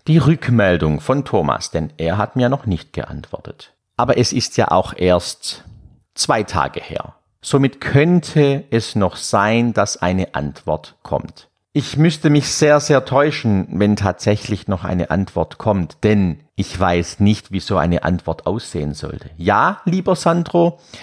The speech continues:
ich weiß, was ein Geschenk ist und ich weiß, dass ein Geschenk grundsätzlich kostenlos ist, aber ich möchte mit meiner Augenwischerei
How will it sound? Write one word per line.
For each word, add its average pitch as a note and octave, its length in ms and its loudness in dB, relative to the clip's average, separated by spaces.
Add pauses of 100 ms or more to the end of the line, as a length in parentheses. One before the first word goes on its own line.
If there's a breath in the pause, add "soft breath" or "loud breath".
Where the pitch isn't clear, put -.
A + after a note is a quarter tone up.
ich - 260 -4
weiß, B2+ 380 0
was F2+ 160 0
ein E2+ 300 -2
Geschenk - 500 0
ist - 320 -2 (200 loud breath)
und A#2+ 160 4
ich F#2+ 200 -4
weiß, F2+ 320 2
dass G#2 180 0
ein F2+ 200 2
Geschenk - 480 -2
grundsätzlich - 800 -2
kostenlos D2+ 680 -2
ist, - 320 -6 (580 loud breath)
aber A2 460 2
ich - 160 -8
möchte D3+ 640 2 (240)
mit A#2+ 200 0
meiner B2+ 360 2
Augenwischerei B2 920 0